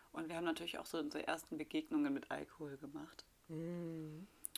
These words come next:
Speaker 1: Und Angelika war öfter dabei, aber nicht immer.
Speaker 2: Sabine war meistens dabei.
Speaker 1: Ja, Sabine war eigentlich
Speaker 2: Sabine,
Speaker 1: immer
Speaker 2: Beans
Speaker 1: dabei.
Speaker 2: und Körle.
Speaker 1: Ja. Aber Angelika war am Anfang auch manchmal dabei. Und, ähm, Nadja.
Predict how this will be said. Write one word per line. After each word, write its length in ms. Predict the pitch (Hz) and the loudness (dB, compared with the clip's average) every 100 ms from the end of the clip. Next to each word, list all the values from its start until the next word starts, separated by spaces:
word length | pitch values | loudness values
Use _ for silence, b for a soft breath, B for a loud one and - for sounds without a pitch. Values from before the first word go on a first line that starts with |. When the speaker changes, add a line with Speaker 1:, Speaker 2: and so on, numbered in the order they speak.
| - - | -10 -12
Speaker 1:
Und 520 | - 156 156 156 156 - | -6 2 4 4 2 -2
Angelika 440 | 151 185 196 - | -2 -2 -2 -4
war 160 | 165 - | -4 -2
öfter 260 | - 247 | -2 -2
dabei, 420 | 247 240 240 247 - | 0 0 2 2 2
aber 140 | 180 | 0
nicht 280 | 170 156 - | -2 -2 -6
immer. 280 | 170 202 294 - - | -2 -2 -2 -2 -2
Speaker 2:
Sabine 440 | 160 147 175 170 | 0 2 0 0
war 60 | 147 | -2
meistens 340 | 147 151 - | -4 -4 -6
dabei. 400 | - 147 156 156 160 | -8 -8 -6 -8 -6
Speaker 1:
Ja, 320 | 156 151 - - | 0 2 2 0
Sabine 360 | 156 175 180 | -6 -2 0
war 100 | 160 | 2
eigentlich 140 | 156 156 | 4 4
Speaker 2:
Sabine, 340 | 160 185 196 | 4 4 4
Speaker 1:
immer 80 | 202 | 6
Speaker 2:
Beans 200 | 175 185 | 6 6
Speaker 1:
dabei. 160 | - 254 | 4 4
Speaker 2:
und 40 | |
Körle. 460 | 277 175 165 156 165 - - - | 6 6 6 4 0 -6 -20 -8
Speaker 1:
Ja. 280 | 170 - - - - - - - - - - | 0 2 0 -6 -20 -20 -20 -20 -20 -20 -2
Aber 360 | - 170 170 - | 2 6 6 6
Angelika 480 | 160 175 196 202 202 | 4 2 2 2 0
war 80 | 196 | 0
am 120 | 185 | 0
Anfang 240 | 175 - | -2 -4
auch 120 | - - | -4 -4
manchmal 260 | 180 151 | -4 -2
dabei. 380 | 143 135 131 131 - - - - - - | -2 0 0 -2 -8 -20 -20 -20 -20 -8
Und, 400 | - 165 165 156 - | -2 0 0 -2 0
ähm, 480 | 147 147 147 147 143 - - - | 2 2 2 0 -4 -12 -20 -6
Nadja. 560 | 131 165 156 147 139 | 0 0 0 -2 -2